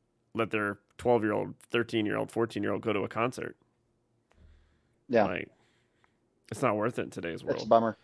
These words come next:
Speaker 2: No. Man, we are really starting off on a positive
Speaker 1: Yeah,
Speaker 2: thing, bringing
Speaker 1: you
Speaker 2: a
Speaker 1: know
Speaker 2: lot
Speaker 1: what?
Speaker 2: of
Speaker 1: Let's
Speaker 2: good energy into the universe.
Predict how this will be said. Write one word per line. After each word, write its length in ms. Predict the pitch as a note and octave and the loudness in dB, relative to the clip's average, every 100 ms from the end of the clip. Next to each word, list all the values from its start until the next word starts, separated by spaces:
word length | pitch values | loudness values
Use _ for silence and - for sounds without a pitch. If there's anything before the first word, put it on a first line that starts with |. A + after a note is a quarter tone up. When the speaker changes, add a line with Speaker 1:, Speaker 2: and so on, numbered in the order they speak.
| _ _ - - - - - - | _ _ -20 -20 -20 -20 -10 2
Speaker 2:
No. 280 | B2 A#2 - _ - - _ - | 4 4 -2 _ -20 -20 _ 2
Man, 300 | F3 C4 D3+ | 8 10 8
we 140 | C#3 A#3+ | 8 10
are 120 | C4 | 10
really 340 | A2+ A2 F3 G#3 | 8 6 6 6
starting 300 | - F#3 D3 | 6 6 8
off 200 | D#3+ - | 6 6
on 80 | C#3+ | 4
a 40 | |
positive 500 | - C#3 D3+ D#3 D#3+ | 8 8 8 8 8
Speaker 1:
Yeah, 320 | D3+ F#3+ A#3+ G#3+ | 12 12 12 12
Speaker 2:
thing, 60 | |
bringing 180 | D3+ D#3 | 12 12
Speaker 1:
you 40 | F3+ | 12
Speaker 2:
a 40 | |
Speaker 1:
know 140 | G#3+ | 12
Speaker 2:
lot 200 | A3+ A3+ | 12 12
Speaker 1:
what? 100 | G#3+ | 12
Speaker 2:
of 60 | A3+ | 12
Speaker 1:
Let's 180 | D#3 D#3+ | 12 10
Speaker 2:
good 80 | C#3 | 8
energy 480 | C#3+ E3 C#3 E3 F3 | 10 8 8 6 8
into 140 | F3 | 8
the 100 | D#3 | 8
universe. 540 | C#3+ E3 D#3+ F3 F#3 | 8 8 8 8 10